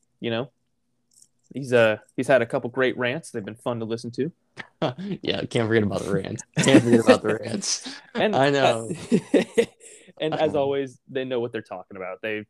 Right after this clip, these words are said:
Speaker 1: they're very smart. They know, they've been doing this stuff since they were kids. So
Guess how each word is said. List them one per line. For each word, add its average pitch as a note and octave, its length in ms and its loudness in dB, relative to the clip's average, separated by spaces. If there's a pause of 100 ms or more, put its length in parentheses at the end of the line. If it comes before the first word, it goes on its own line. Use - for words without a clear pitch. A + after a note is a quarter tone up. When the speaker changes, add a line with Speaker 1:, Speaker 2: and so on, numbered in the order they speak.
(120)
Speaker 1:
they're G2+ 180 -8
very G#2 180 -8
smart. G2+ 460 -12
They G2 100 -12
know, F#2+ 280 -12 (500)
they've G2 180 -6 (320)
been G#2+ 120 -8
doing D3 260 4
this C3+ 120 -2
stuff C3+ 200 0
since A#2 240 -10
they G#2+ 100 -2
were G#2 120 -2
kids. - 420 -14
So F2+ 400 -8